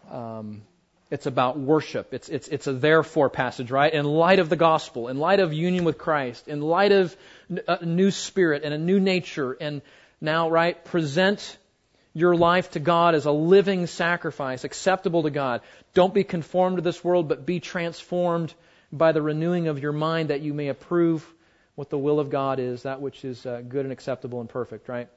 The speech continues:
So we know that passage. What does that look like for somebody that's struggling with O C D? Let me give you a few things we need to meditate on.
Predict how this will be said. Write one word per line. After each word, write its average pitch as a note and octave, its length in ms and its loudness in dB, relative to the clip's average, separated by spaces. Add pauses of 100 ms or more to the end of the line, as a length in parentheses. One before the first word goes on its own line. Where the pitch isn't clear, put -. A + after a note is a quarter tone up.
(160)
So D3+ 120 -8
we D#3+ 120 0
know E3 180 2
that F#3 220 2
passage. D#3 580 -6 (640)
What D#3+ 380 4
does C#4+ 260 0
that A3+ 260 2
look F#3 380 0
like A2 540 -8 (1080)
for E3 200 -4
somebody F#3 400 2
that's E3 180 0
struggling E3 400 0
with D3 120 0
O C#3+ 100 0
C C#3 200 -8
D? G2+ 240 -8 (1600)
Let D#3 140 -2
me F#3 60 0
give E3+ 160 2
you E3+ 80 4
a - 20 2
few F3 180 -2
things E3 240 -4
we D#3 100 -2
need - 20 -4
to C#3+ 80 -2
meditate C3 420 -2
on. F#2 220 -12